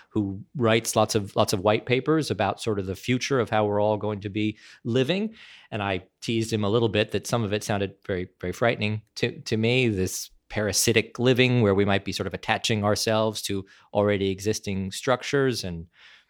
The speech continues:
perhaps living under bridges or on, on the sides of buildings. Um, but he, but he did also talk about this co-living,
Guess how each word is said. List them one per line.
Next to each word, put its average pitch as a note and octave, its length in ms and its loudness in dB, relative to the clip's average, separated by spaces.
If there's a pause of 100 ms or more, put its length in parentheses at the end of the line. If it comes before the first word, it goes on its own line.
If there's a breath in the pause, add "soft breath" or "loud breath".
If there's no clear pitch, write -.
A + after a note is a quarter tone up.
(120)
perhaps F#2+ 260 -6
living G#2 260 0
under G2+ 260 0
bridges A#2 760 2
or F2+ 380 -6
on, G2+ 200 -12
on G#2 140 -6
the G2 60 -4
sides G2+ 320 -2
of G2 100 -6
buildings. B2+ 480 0 (440 loud breath)
Um, A#2 440 0
but C#3 120 0
he, B2+ 100 2
but C3 160 0
he C3 80 4
did F3 220 6
also D3+ 260 4
talk B2 260 4
about A2+ 240 4
this A2 140 2
co-living, B2+ 800 4